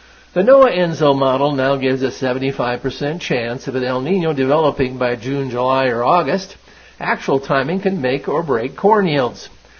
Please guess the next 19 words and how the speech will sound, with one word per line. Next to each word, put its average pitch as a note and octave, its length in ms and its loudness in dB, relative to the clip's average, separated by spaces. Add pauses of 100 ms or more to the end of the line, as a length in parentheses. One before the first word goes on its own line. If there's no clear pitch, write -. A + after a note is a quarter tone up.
(320)
Equatorial F#3+ 680 4
waters C3+ 420 4
have B2+ 120 0
warmed C3 400 2
consistent C3+ 580 -4
with A#2 140 -4
El A#2 180 -2
Niño. D3 480 0 (360)
There A2+ 160 -2
are B2+ 200 4
factors, C#3+ 540 -2
however, A2+ 420 -2
that D3+ 140 -2
have C#3 180 -2
not A3+ 220 -2
yet C3 220 -2
fallen B2 340 2
into A#2 220 -6
place, E3 500 -2